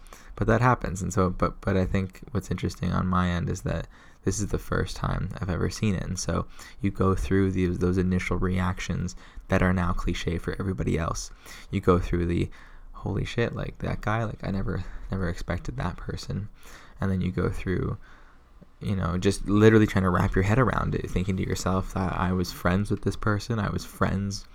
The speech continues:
I was friends with both these people, and, um, and admired both these people, looked up to both of them. And so when you think,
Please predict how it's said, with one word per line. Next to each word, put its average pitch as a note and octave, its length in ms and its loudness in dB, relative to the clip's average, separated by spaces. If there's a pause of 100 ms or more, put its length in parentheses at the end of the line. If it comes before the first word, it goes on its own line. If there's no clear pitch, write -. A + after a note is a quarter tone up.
(220)
I G2+ 40 2
was G#2+ 60 0
friends A#2 220 2
with G2 100 2
both G2 200 4
these G2 160 2
people, F#2+ 420 -2 (540)
and, F#2+ 400 2 (520)
um, F#2+ 460 -2 (160)
and F2+ 240 0
admired G2 560 2
both F2+ 220 2
these F2+ 200 -2
people, G2 220 -2
looked G2 260 2
up F#2+ 220 0
to G2 100 0
both - 300 -2
of G2 140 -2
them. F#2 160 -2
And F2+ 100 -2
so F#2 140 -2
when F#2 100 0
you F#2 80 0
think, F#2 340 -2